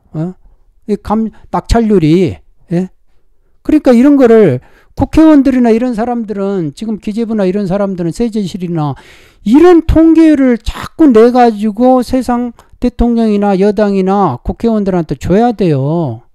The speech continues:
예? 이게 이런 식으로 서민들이 자꾸 힘들어간다. 이런 부분에서 자꾸 세금 더 걷어라, 더 걷어라. 이, 이 말을 하기보다도, 아니,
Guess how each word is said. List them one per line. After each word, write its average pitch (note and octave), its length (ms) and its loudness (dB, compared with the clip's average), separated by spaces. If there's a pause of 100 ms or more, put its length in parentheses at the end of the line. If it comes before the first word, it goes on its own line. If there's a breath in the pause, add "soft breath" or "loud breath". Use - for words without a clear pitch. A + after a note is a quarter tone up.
(140)
예? F3+ 140 -6
이게 F3 540 -2
이런 G3 260 -2
식으로 D#3 380 -8
서민들이 F#3+ 520 -8
자꾸 - 400 -8
힘들어간다. E3+ 1000 -6 (800)
이런 D4 240 4
부분에서 B3 720 2 (380 soft breath)
자꾸 D4 400 -2
세금 D#4 420 2
더 A3+ 220 2
걷어라, A3 460 2
더 G3 180 -2
걷어라. F#3+ 480 0
이, E3+ 80 -4
이 G#3+ 580 -4
말을 A#3 560 0
하기보다도, G#3+ 840 -2 (460 soft breath)
아니, C#4 320 2